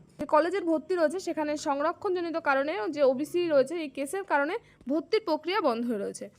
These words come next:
দেখো, এভাবে যদি ভর্তির প্রক্রিয়া বন্ধ হয়ে থাকে, তাহলে রাজ্যের শিক্ষা ব্যবস্থা চরম ক্ষতির সম্মুখীন হবে। এবং দেখো, সে কারণে একটা কেস করা হয়েছিল এবং তার ফলে হাইকোর্টে বাইশে মে, গত বাইশে মে একটা রায় দিয়েছে। সেই, আহ, রায়টা কি,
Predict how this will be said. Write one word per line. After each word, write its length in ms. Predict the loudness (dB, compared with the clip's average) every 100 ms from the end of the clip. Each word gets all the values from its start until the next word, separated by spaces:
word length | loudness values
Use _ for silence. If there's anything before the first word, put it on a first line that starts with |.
| -20 -16 -4
দেখো, 200 | 2 2 4
এভাবে 340 | 4 4 2
যদি 160 | 0 0
ভর্তির 360 | 0 0 0
প্রক্রিয়া 300 | 0 0 0
বন্ধ 240 | 0 2 0
হয়ে 100 | 0
থাকে, 220 | 0 0
তাহলে 280 | 2 2 4
রাজ্যের 300 | 2 2 -4
শিক্ষা 300 | -6 -4 -2
ব্যবস্থা 320 | -2 -4 -6
চরম 360 | -2 0 0 -4
ক্ষতির 560 | -6 -4 -2 -2 -2
সম্মুখীন 420 | -2 -4 -2 -2
হবে। 220 | -2 -2 -4 -8 _ _ _
এবং 160 | -2 2 4
দেখো, 200 | 4 2
সে 180 | 0
কারণে 260 | 2 2 2 0
একটা 120 | -2
কেস 300 | -4 -4 -2
করা 220 | 2 4
হয়েছিল 280 | 4 0 0 2
এবং 260 | 2 2 0
তার 220 | 0 0
ফলে 240 | 0 0 -2 -2
হাইকোর্টে 480 | 0 0 0 -4
বাইশে 400 | -2 0 0 0
মে, 140 | -2 -2 -2
গত 160 | -2
বাইশে 360 | 0 0 0 -2
মে 100 | -4
একটা 280 | -4 -4 -4 -6 -14 _ -2
রায় 260 | 2 4 4
দিয়েছে। 320 | 0 -2 -4 -8 _ _
সেই, 240 | -2 0 0
আহ, 840 | -2 _ _ _ _ -2 0 2
রায়টা 360 | 2 2 0
কি, 160 | 0 0